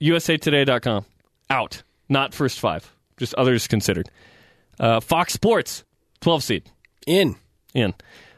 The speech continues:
Speaker 1: Busting the bracket dot com, Jeff Borzello. He says out. The, B Y U's the fourth team out.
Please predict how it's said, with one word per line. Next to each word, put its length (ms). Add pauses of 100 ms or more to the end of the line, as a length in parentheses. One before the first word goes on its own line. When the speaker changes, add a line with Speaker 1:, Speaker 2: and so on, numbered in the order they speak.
(140)
Speaker 1:
Busting 500
the 80
bracket 320
dot 220
com, 260
Jeff 240
Borzello. 540 (380)
He 100
says 300
out. 380
The, 180
B 180
Y 80
U's 120
the 60
fourth 280
team 180
out. 220